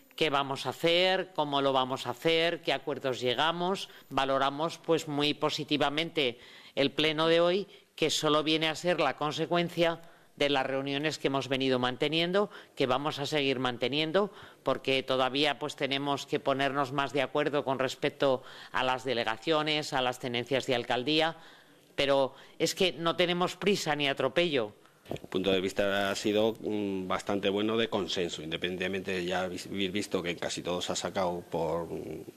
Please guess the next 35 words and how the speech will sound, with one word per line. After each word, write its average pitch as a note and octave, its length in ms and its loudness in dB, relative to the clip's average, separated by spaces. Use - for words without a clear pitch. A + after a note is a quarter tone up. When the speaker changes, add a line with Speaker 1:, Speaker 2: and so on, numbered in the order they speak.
Speaker 2:
por - 140 -4
mayoría, F2 1200 -2
por G#2+ 140 4
unanimidad, G#2 640 2
y A#2 80 4
en G#2 80 4
algún F#2+ 280 -2
caso F#2+ 360 -2
algún F#2+ 220 -2
voto F#2 200 -2
en F#2+ 100 -2
contra, A2 340 0
pero F#2+ 200 -2
eso F2 120 -10
significa F#2 540 -2
que, G#2+ 140 -2
que G#2+ 120 2
vamos F#2+ 300 0
en F#2+ 120 -6
buena G2 300 0
lid, E2+ 220 0
porque F2+ 220 -2
independientemente F#2+ 720 0
de F2+ 40 0
los E2+ 120 -4
votos F#2+ 200 0
en G2 120 0
contra, A2 340 -2
ha G2+ 100 2
habido F2+ 300 -4
varios F#2 260 -2
grupos G#2 300 0
entre F2+ 180 -4
nosotros F#2 480 -2
que G2+ 240 -2